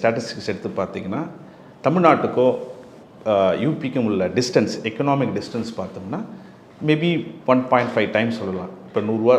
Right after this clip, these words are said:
தமிழ்நாடு per capita இன்கம்னா, அது வந்து, அ, அவங்க வந்து ஒரு செவன்ட்டி ஃபைவ் ருப்பீஸ் இருந்திருக்கலாம். இன்னைக்கு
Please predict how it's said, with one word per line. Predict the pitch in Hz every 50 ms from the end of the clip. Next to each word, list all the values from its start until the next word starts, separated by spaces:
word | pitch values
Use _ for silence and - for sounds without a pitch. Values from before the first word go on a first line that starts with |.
| 120
தமிழ்நாடு | 123 110 110 107 107 110 104 98 - -
per | 101
capita | 95 - 101 104 92 92 92
இன்கம்னா, | 95 98 104 95 - - 98 98 123
அது | 180 202 196 170
வந்து, | 135 139 139 135 131 123 - - - - - - -
அ, | 110 110 107 98 - - - 104 101 98 95 87 - -
அவங்க | - 123 127 127 127
வந்து | 110 127 165
ஒரு | 180 139
செவன்ட்டி | - - 113 117 117 117
ஃபைவ் | 113 104 92
ருப்பீஸ் | 90 - - 123 120 -
இருந்திருக்கலாம். | 101 101 95 98 101 - 110 104 - - - - - - -
இன்னைக்கு | 123 147 190 226 233 220 - - 107 123 175 185